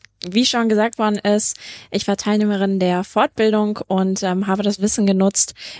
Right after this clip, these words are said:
ja, das praktisch umzusetzen, äh, mit in den Verein zu nehmen, mich darin weiter auszubilden und, ähm, untersuche das, ähm, Feld Fundraising im Sport jetzt genauer und versuche für die Sportvereine von morgen vielleicht auch neue Ideen zu sammeln, neue,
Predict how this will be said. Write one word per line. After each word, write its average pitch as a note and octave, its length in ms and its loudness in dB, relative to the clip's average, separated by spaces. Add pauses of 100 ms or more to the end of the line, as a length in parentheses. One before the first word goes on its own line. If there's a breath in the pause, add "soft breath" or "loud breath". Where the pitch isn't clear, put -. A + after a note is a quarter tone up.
(140 loud breath)
ja, G3+ 180 2
das F3 220 -4
praktisch - 460 -4
umzusetzen, G3+ 960 0
äh, F3+ 160 4
mit G3 220 2
in G#3+ 80 2
den G3+ 100 2
Verein G3+ 340 -2
zu - 140 -4
nehmen, F#3+ 320 2 (260 loud breath)
mich F#3+ 140 -2
darin F#3+ 260 2
weiter G3 280 2
auszubilden G3 720 0 (320 loud breath)
und, G3+ 320 2
ähm, F#3+ 360 2
untersuche G#3+ 520 2
das, G3+ 380 0
ähm, F3+ 380 -2
Feld G3+ 360 2
Fundraising G3 640 0
im F3+ 100 0
Sport F#3+ 440 -2
jetzt F3+ 260 -2
genauer F#3+ 560 2 (340 loud breath)
und F#3+ 100 -2
versuche G3 320 2
für F#3+ 140 -4
die F#3 100 0
Sportvereine G3 560 0
von F#3+ 200 -2
morgen F#3 340 2
vielleicht F#3 340 -2
auch F#3+ 120 -4
neue G3+ 240 4
Ideen A3 280 2
zu G#3+ 140 0
sammeln, F#3 460 2
neue, F#3+ 340 4